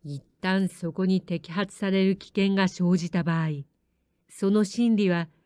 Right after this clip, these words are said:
猛然として自己主張に変貌する。かかる些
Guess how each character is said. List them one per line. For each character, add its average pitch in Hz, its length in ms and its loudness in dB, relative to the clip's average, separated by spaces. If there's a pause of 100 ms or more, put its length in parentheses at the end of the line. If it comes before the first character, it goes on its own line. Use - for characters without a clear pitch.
(120)
猛 160 340 2
然 190 260 2
と 190 140 0
し - 120 -10
て 180 260 -4
自 156 180 -6
己 - 40 -20
主 226 220 -2
張 247 260 0
に 170 140 2
変 170 260 2
貌 165 180 2
す 151 160 -10
る。 147 200 -4 (1160)
か 190 160 -4
か 220 140 0
る 196 100 2
些 - 20 -4